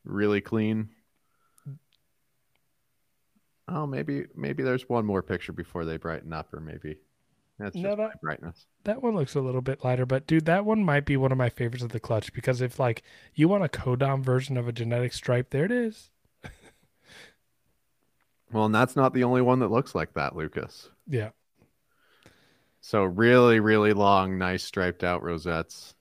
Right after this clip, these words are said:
Speaker 1: on some of these Phantom Tigers. Anery Phantom Tiger. I mean, that one I have a hard time saying it's not Anery.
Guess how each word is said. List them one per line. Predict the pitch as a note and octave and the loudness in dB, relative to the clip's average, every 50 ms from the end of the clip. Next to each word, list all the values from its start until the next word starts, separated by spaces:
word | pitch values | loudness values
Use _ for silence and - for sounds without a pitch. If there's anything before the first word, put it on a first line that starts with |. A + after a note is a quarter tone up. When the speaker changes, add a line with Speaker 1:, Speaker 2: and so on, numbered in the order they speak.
| _ | _
Speaker 1:
on | - - C2+ F2 E2+ E2 E2 E2 | -10 -6 -4 -4 -2 -4 -6 -6
some | - F#2+ F2 E2+ | -6 -6 -6 -4
of | D#2+ | -4
these | D#2+ E2 D#2+ - | -6 -6 -8 -10
Phantom | - - F#2+ E2+ E2+ E2 E2 E2+ - | -8 -4 -2 -2 -2 -2 -4 -6 -2
Tigers. | - G#2+ G#2 G2+ G2+ G2 G2+ G2 G2 F#2+ F2+ - - - - _ _ _ _ _ _ _ _ _ _ _ _ _ _ _ _ _ _ _ _ _ _ _ _ _ _ _ _ _ - | 0 2 2 2 2 2 2 0 0 0 -4 -8 -14 -20 -20 _ _ _ _ _ _ _ _ _ _ _ _ _ _ _ _ _ _ _ _ _ _ _ _ _ _ _ _ _ -6
Anery | G2+ F#2+ F2+ F2+ F2 E2+ E2 | -4 -2 -2 0 -2 -2 -4
Phantom | - F#2+ F#2 F#2 F#2 F#2 F2+ | -2 -4 -2 -2 -2 -4 -4
Tiger. | - G#2 F#2+ F#2 F2+ F2+ F#2 F#2 F#2 F2+ E2 - _ _ _ _ _ _ _ _ _ _ _ _ _ _ _ _ _ _ _ _ _ _ _ _ _ _ _ _ _ _ _ _ _ _ _ _ _ _ - | -2 0 0 0 0 -2 -2 -2 -4 -4 -6 -8 _ _ _ _ _ _ _ _ _ _ _ _ _ _ _ _ _ _ _ _ _ _ _ _ _ _ _ _ _ _ _ _ _ _ _ _ _ _ -8
I | F2 | -6
mean, | E2 D#2 D#2+ D#2+ E2 - - - _ _ _ _ _ _ _ - | -4 -4 -4 -6 -6 -10 -14 -16 _ _ _ _ _ _ _ -18
that | F#2 F2 F#2+ F#2 F#2 D2+ D2+ | -8 -4 0 0 0 0 0
one | F2+ F2 F2 | -2 -2 -2
I | E2 D#2 | -2 -4
have | D#2+ E2 E2 D#2+ | -4 -4 -4 -4
a | D#2+ | -6
hard | D2 D#2+ D#2+ D#2+ D2 - | -4 -4 -4 -4 -6 -6
time | F#2 F2 E2 D#2+ D#2 D#2 D2+ - _ _ _ - D#2+ E2 - - _ _ _ _ _ _ | -6 -6 -4 -4 -6 -8 -12 -14 _ _ _ -16 -14 -14 -14 -18 _ _ _ _ _ _
saying | - - E2+ D#2+ D#2 D2 | -12 -10 -8 -8 -8 -8
it's | C#2 - - - | -10 -12 -10 -6
not | F2+ F2 F#2 F2+ | -2 0 0 0
Anery. | F2+ F2+ F2+ F2 F2+ F2+ E2 E2+ | 0 -2 -4 -4 -6 -6 -6 -8